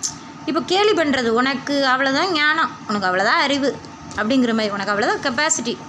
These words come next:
அப்படின்னு மட்டம் தட்டிக்கிட்டே இருப்பாங்க. தனக்கு சாதகமா நடிக்கவும் மறைக்கவும், அப்புறம், "நான் உன் நன்மைக்கு தான் சொல்றேன், நீ தான்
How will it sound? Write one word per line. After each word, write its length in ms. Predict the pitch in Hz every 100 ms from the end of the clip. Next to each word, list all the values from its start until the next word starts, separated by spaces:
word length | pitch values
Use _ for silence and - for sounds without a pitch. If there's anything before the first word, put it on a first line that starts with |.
| -
அப்படின்னு 320 | 214 294 359
மட்டம் 280 | 277 240 302
தட்டிக்கிட்டே 300 | 285 262 277
இருப்பாங்க. 320 | 247 214 196 156 - - - - -
தனக்கு 380 | - 311 403 392
சாதகமா 520 | 320 285 311 359 339 349
நடிக்கவும் 680 | 294 262 233 285 277 277 247
மறைக்கவும், 560 | 254 - 262 254 262 254 - - -
அப்புறம், 500 | 220 226 240 233 233 220 - -
"நான் 200 | 233 262
உன் 120 | 254
நன்மைக்கு 420 | 233 262 339 285
தான் 180 | 320 370
சொல்றேன், 520 | 359 254 254 294 330
நீ 140 | 233
தான் 180 | 269 370